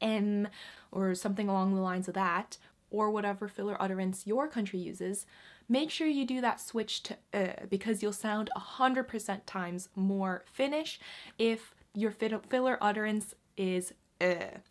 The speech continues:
So if I'm speaking like this, ö, and I'm trying to think of what to say, ö, Finnish people would, ö, say something like, ö, ö. Yeah,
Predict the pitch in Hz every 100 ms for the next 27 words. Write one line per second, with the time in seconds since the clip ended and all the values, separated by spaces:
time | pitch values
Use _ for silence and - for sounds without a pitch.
0 | _ - - - 196 202 202 190 190 208
1 | 196 180 190 - 254 262 - - 202 208
2 | 208 214 185 180 190 - - 196 190 190
3 | 202 190 185 180 180 190 - 214 214 208
4 | - 196 196 202 196 - - - _ _
5 | - 214 226 - 220 214 208 190 185 -
6 | 190 190 190 190 190 180 185 185 190 185
7 | 175 165 - - 196 196 190 190 - -
8 | 190 190 190 196 - - - _ _ _
9 | _ _ _ 180 151